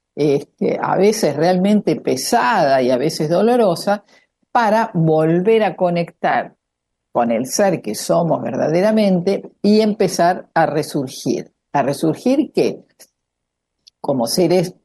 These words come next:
lumínicos, como seres crísticos, como seres, eh,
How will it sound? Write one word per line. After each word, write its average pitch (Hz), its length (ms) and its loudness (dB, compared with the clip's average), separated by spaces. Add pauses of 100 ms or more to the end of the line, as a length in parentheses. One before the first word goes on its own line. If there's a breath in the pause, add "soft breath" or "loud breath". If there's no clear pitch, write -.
(140)
lumínicos, 202 1080 0 (240 soft breath)
como 127 260 -2
seres 123 420 -4
crísticos, 214 840 0 (280)
como 127 260 0
seres, 165 680 0
eh, 120 1120 -4